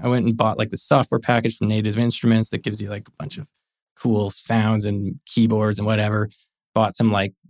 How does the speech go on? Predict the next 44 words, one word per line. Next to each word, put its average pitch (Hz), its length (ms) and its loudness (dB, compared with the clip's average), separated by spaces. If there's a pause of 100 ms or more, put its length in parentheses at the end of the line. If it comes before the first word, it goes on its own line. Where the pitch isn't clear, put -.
(140)
uh, 90 400 -6
recording 113 520 0
gear, 107 440 2
uh, 104 200 0
if - 120 -6
you 113 80 -2
will, 104 140 -2
for, 101 220 -6 (180)
for 127 140 4
just 117 240 -4
patching 110 340 0
into 101 180 0
the 104 80 -2
computer 104 500 -2
or 104 40 -2
whatever, 104 400 -4
like, 104 240 -8
kinda 214 220 2
like 104 120 -2
a 107 40 -4
mixing 107 420 -2
deck, 110 260 -2
but 113 140 0
it's, - 260 -4 (340)
it's - 60 -20
got 151 140 2
more 123 160 4
functionality 104 680 -2
to 110 140 -2
it, 107 60 0
whatever. 107 320 0 (520)
Anyways, 160 400 4
when 170 160 4
I 156 80 2
bought 147 200 0
one 143 80 2
of 139 80 2
those 135 160 0
things 127 280 -2
and 117 300 0
when 135 160 -4
I 135 300 2
was, 123 180 0
like, 113 260 0